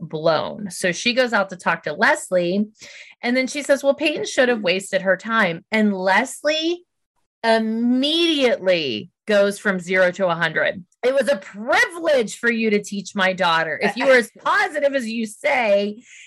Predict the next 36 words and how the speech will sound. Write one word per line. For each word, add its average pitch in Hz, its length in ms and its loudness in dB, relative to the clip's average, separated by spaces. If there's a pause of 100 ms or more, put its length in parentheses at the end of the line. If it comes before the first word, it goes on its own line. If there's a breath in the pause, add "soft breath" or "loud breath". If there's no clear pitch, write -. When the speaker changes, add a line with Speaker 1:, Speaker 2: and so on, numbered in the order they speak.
(240 loud breath)
Speaker 1:
uh, 214 240 2
you 220 160 2
know, 220 60 2
and 208 100 0
she's, 240 180 -4
like, 220 200 2
screaming 247 460 2
at 190 160 2
her, 185 80 4
and 202 180 -2
Kathy's 208 320 0
like, 190 240 2
"Uh, 320 260 4
you're 427 180 0
too 554 200 0
much 508 260 0
like - 180 0
those 214 200 0
Pittsburgh 220 440 -2
dance 202 320 0
moms 233 300 -2
for 233 140 0
me." 240 360 2
And 208 140 2
then 185 120 2
Leslie 180 320 -2
goes, 170 160 0
Speaker 2:
Yeah. - 40 -4
Speaker 1:
"Well, 165 100 0
you 175 120 -2 (180)
Speaker 2:
Like, 190 80 0
Speaker 1:
can't 466 160 -2
Speaker 2:
how 640 100 -2
Speaker 1:
handle - 260 0
Speaker 2:
rude. 480 80 0
Speaker 1:
me." - 380 -4